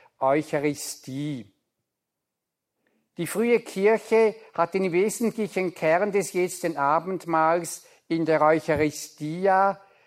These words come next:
dem großen Gebet der Lobpreisung, in dessen Mitte die Einsetzungsworte Jesu standen, gesehen. Heute nennen wir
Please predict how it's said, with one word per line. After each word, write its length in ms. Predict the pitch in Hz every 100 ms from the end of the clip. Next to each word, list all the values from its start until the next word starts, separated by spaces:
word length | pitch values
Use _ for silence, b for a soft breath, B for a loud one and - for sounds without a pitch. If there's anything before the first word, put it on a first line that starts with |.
| b -
dem 320 | 156 151 151
großen 760 | - 135 160 202 226 - 214 196
Gebet 720 | 190 170 165 170 185 - -
der 300 | 156 151 151
Lobpreisung, 1700 | 156 151 160 185 208 - - 139 127 135 160 202 - 208 196 202 190 _ _ -
in 140 | 156
dessen 400 | 175 180 - 175
Mitte 300 | 175 202 214
die 140 | 175 165
Einsetzungsworte 1200 | 160 185 - 180 165 175 147 160 156 160 - 151
Jesu 440 | 139 151 165 180
standen, 500 | 165 147 143 147 147
gesehen. 800 | 143 139 - 135 139 147 131 98 _ _ _ _ _ _ -
Heute 340 | 143 170 202
nennen 380 | 185 185 185 165
wir 320 | 165 165